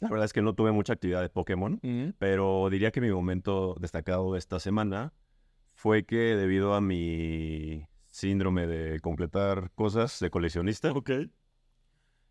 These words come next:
Speaker 1: compré la, la lata que me faltaba
Speaker 2: Eh, sí.
Speaker 1: de, de estas latas de Evolving Powers, no. No me acuerdo cómo se llama. Tienen un
Speaker 2: ¿Cuáles
Speaker 1: nombre.
Speaker 2: son?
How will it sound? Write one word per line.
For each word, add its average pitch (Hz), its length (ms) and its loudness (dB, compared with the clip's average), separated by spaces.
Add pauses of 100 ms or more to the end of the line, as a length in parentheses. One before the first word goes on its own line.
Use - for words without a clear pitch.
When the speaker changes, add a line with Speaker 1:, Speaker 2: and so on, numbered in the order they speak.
(220)
Speaker 1:
compré 107 420 2
la, 104 580 2
la 87 440 0
lata 101 260 0
que 98 80 -2
me 90 80 2
faltaba 90 640 0
Speaker 2:
Eh, 82 100 -8
sí. - 60 -4
Speaker 1:
de, 82 760 -2 (100)
de 90 120 0
estas 90 240 0
latas 90 340 0
de 82 360 0 (520)
Evolving 98 600 -2
Powers, 117 880 -4
no. 92 220 -6 (280)
No 107 60 -20
me 117 60 -20
acuerdo - 40 -20
cómo - 180 -20
se 104 60 -10
llama. 90 160 -8
Tienen 139 220 4
un 123 120 4
Speaker 2:
¿Cuáles 117 120 4
Speaker 1:
nombre. 87 160 0
Speaker 2:
son? 117 140 -6